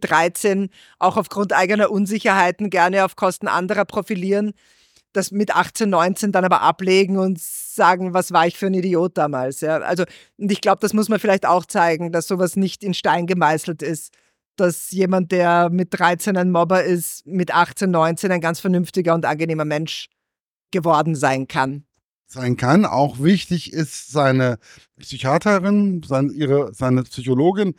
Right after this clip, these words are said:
Speaker 2: die ihm, glaub ich, auch in vielerlei Hinsicht einen gewissen Halt auch gibt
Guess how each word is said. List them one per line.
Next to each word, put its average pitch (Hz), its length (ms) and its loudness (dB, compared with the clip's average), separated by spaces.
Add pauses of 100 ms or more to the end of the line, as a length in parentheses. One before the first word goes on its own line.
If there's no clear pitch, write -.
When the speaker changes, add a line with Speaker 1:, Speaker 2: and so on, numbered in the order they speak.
(500)
Speaker 2:
die 160 460 4
ihm, 160 160 4
glaub 160 320 4
ich, - 160 -8
auch 151 400 2
in 156 300 0
vielerlei 170 480 0
Hinsicht 165 460 0 (440)
einen 147 140 4
gewissen 151 400 2
Halt 131 320 2
auch - 240 0
gibt - 560 -6